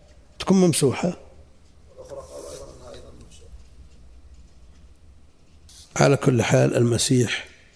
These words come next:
Speaker 1: ابن مريم مسيح هداية، والدجال مسيح غواية، مسيح غواية. إنكم تقولون، لولا أنكم تقولون المسيح ابن الله،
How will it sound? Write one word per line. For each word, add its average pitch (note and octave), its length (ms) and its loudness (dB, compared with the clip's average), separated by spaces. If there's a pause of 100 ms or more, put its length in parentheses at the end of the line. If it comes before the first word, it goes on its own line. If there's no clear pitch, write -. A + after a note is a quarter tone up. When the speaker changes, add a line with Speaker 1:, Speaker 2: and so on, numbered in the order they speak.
(380)
Speaker 1:
ابن B2 200 2
مريم A#2 640 2 (760)
مسيح B2 720 2 (180)
هداية، A2 540 0 (1300)
والدجال A#2+ 840 2
مسيح A#2+ 560 0
غواية، A2 760 2 (1500)
مسيح B2 520 0
غواية. A2+ 600 0 (1160)
إنكم A#2+ 380 2
تقولون، B2+ 840 4 (100)
لولا B2+ 440 4
أنكم A#2+ 340 4
تقولون A#2+ 420 0
المسيح A#2 580 0
ابن A2 140 -2
الله، G2+ 380 -2